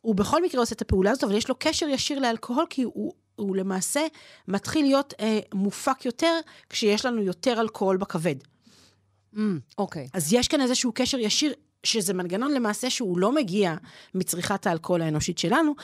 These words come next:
Speaker 1: זה מנגנון שהוא הרבה יותר עתיק אבולוציונית ומגיע מצריכה של פירות תוססים בטבע.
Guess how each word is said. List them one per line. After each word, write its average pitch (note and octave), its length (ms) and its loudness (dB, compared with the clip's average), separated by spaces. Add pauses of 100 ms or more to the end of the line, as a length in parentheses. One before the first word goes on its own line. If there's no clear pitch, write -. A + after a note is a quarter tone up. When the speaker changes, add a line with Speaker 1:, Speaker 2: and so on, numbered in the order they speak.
(220)
Speaker 1:
זה F3 160 2
מנגנון F#3+ 380 4
שהוא A#3 160 0
הרבה D#3 240 2
יותר A#3 280 0
עתיק A3+ 260 -2
אבולוציונית F#3 600 0
ומגיע F3+ 320 0
מצריכה A3 580 0 (300)
של A#3 360 2
פירות F#3+ 420 2
תוססים B3 540 2
בטבע. F#3+ 360 2